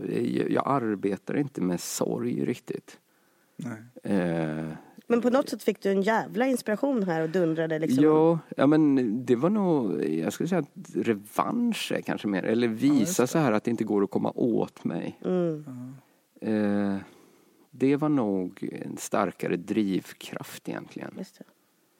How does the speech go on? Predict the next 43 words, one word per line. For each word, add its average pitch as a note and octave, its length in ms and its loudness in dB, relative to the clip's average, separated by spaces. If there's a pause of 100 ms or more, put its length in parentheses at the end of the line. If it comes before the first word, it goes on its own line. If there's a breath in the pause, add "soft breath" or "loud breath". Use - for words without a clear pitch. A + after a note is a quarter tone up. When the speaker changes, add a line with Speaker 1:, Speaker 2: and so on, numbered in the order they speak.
(420 soft breath)
Speaker 3:
Du - 80 -8
kanske F#3 160 -4
ska C#4+ 120 -2
ha B3 140 0
lite - 140 -6
så - 80 -2
här - 120 2
uttalanden D#3+ 420 0
då - 80 -4
och - 120 -4
då, - 220 -2
så B3+ 60 2
Speaker 1:
<laughs> - 20 4
Ja. - 100 4
Speaker 3:
pass, - 380 2 (100)
får B3+ 100 0
man B3+ 100 4
se B3 140 4
vad A#3 120 6
som - 80 -6
kommer. A#3+ 320 6
Speaker 1:
Ja, C#3+ 240 6
Speaker 3:
Det D3 60 2
kan C#4 80 6
ju - 20 8
bli B3 120 8
hur G3 120 8
Speaker 1:
men C3+ 100 8
Speaker 3:
bra D#3+ 80 10
Speaker 1:
jag D#3+ 100 6
Speaker 3:
som G3+ 100 2
Speaker 1:
tror F3 260 4
Speaker 3:
helst. C#3+ 40 4
Speaker 1:
alltså, C#3+ 180 2
Speaker 2:
Men - 100 -2
du - 60 -8
har A2 120 -4
Speaker 1:
det D#3+ 60 4
Speaker 2:
väl C3+ 60 4
Speaker 1:
finns D3+ 140 6
Speaker 2:
det, E3+ 60 8
Speaker 1:
ingen D3 200 8
Speaker 2:
tycker - 80 0